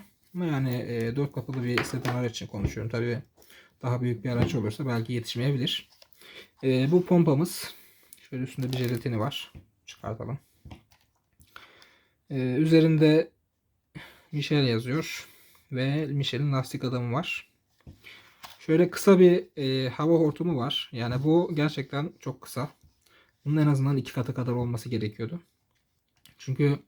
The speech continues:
e, burayı sibop'a takıyorsunuz. E, lastik yanağı şu kadar falan.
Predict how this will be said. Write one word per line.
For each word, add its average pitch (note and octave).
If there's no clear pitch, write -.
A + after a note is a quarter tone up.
e, G#2+
burayı C#3+
sibop'a C#3+
takıyorsunuz. C3
E, A2
lastik C3+
yanağı C3+
şu D3
kadar B2
falan. C#3